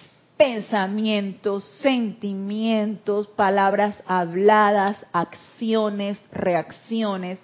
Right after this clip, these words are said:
Y estábamos viendo en, en clases pasadas cómo el poder de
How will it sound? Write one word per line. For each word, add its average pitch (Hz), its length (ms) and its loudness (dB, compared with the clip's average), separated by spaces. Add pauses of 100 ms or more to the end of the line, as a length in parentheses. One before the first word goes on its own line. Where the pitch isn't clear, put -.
(480)
Y 214 60 4
estábamos 240 460 4
viendo 240 280 0
en, 233 180 -4
en 233 320 -2
clases 208 400 -2
pasadas 175 600 0 (1000)
cómo 254 540 0 (1600)
el 220 280 6
poder 226 640 4 (140)
de 214 580 2